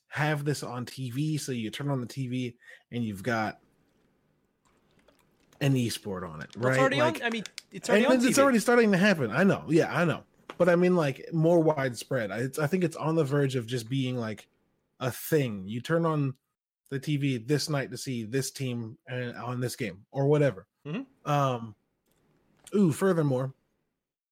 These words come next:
Speaker 1: I think esports need to start. So this is almost specifically in reference to owl, the Overwatch League. Um,
Speaker 2: I roll.
Speaker 1: oof, sorry, my phone just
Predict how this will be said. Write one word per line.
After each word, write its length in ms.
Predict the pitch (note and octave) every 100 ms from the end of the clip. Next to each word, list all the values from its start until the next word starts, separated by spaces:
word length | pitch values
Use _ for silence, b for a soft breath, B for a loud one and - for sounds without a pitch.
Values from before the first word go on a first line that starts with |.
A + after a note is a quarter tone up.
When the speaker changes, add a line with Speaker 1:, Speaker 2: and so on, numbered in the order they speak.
| _ _ _
Speaker 1:
I 160 | C#3+ E3+
think 280 | - F#3 C#3
esports 560 | E3 D3+ - D#3 -
need 140 | D#3 C#3+
to 80 |
start. 360 | C3+ D3+ B2+ - _ _
So 460 | - - D3 C3 A2+
this 220 | C3+ D#3
is 100 | E3
almost 320 | D#3 C#3+ C3 -
specifically 600 | - - C3 B2 C3 A#2+
in 80 | A2+
reference 380 | A2 B2+ G#2
to 300 | - B2 G#2+
owl, 360 | A2+ A2+ A#2+ B2 C#3+
the 80 | B2+
Overwatch 500 | A2+ A#2 B2 A#2+ -
League. 280 | B2 A#2 - _ _ _ _ _ -
Um, 500 | C3+ C3 B2 A2 G#2 _ _ _ _ _ _ _ _ D3+ D3+ D3+ D3+ - - -
Speaker 2:
I 140 | G#2
roll. 240 | G2 C3+ D#3+
Speaker 1:
oof, 240 | - - -
sorry, 380 | - C#3+ C3+ A#2
my 160 | B2+
phone 280 | B2 C3+ C3+
just 240 | A#2+ F#2+